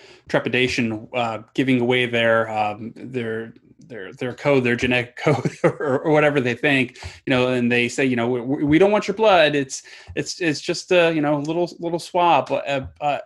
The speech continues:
and, uh, it, it goes, it goes back to, I think, another thing that you said, where it's, um,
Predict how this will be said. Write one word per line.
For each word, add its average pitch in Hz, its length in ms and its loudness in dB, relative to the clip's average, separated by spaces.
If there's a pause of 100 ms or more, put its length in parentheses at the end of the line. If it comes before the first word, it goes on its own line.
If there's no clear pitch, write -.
(200)
and, 180 160 0
uh, 165 280 -4
it, 170 280 -8
it 185 160 -2
goes, 202 360 2
it 202 120 -4
goes 226 220 0
back 196 300 -4 (200)
to, 175 140 -2
I - 20 0
think, 165 180 -4
another 156 300 -2
thing 143 180 -2
that 131 140 -2
you 139 80 -6
said, 135 320 -2
where 123 320 -4
it's, 120 260 -10
um, 117 460 -10